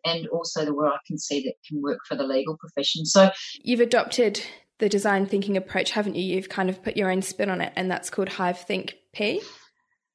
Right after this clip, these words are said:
Speaker 1: Absolutely. So we've created our own way of doing it, which is, as you say, Hive Think P, and Hive, uh, the P in Hive Think P stands for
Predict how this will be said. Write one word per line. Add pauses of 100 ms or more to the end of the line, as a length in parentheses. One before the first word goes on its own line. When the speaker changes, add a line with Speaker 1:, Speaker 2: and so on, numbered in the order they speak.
(140)
Speaker 1:
Absolutely.
So
we've
created
our
own
way
of
doing
it,
which
is,
as
you
say,
Hive (100)
Think (120)
P,
and
Hive, (240)
uh, (120)
the (160)
P
in
Hive
Think
P
stands
for